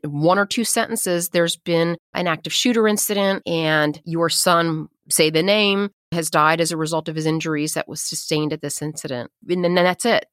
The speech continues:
Like, that is it. You don't need to fill the space. You don't have to use big words, very simplified language, because when people are in crisis, they can't hear a lot of noise.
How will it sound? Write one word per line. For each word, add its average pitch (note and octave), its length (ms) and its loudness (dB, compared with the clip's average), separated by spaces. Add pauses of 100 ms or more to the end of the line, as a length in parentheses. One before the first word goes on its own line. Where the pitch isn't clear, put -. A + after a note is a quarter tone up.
Like, D3 200 2
that D#3+ 240 0
is E3 140 -2
it. F3 200 -2 (260)
You F3 100 -8
don't D#3+ 200 0
need F3+ 100 -2
to G3 80 0
fill G3 220 0
the G#3+ 80 2
space. G3+ 600 0 (280)
You D#3+ 120 -6
don't D3+ 200 2
have - 180 -2
to G3+ 100 -6
use G3 220 0
big G#3+ 200 0
words, F#3 520 2 (100)
very E3+ 420 2
simplified F#3+ 680 0
language, F#3 480 0
because F3+ 280 -4
when F#3+ 120 -2
people G#3 320 -2
are G#3 100 2
in F#3+ 80 -2
crisis, F3+ 640 -2 (140)
they F3 100 0
can't - 300 -4
hear A3 180 0
a G#3 60 2
lot G3 180 2
of F#3+ 60 2
noise. E3+ 520 -2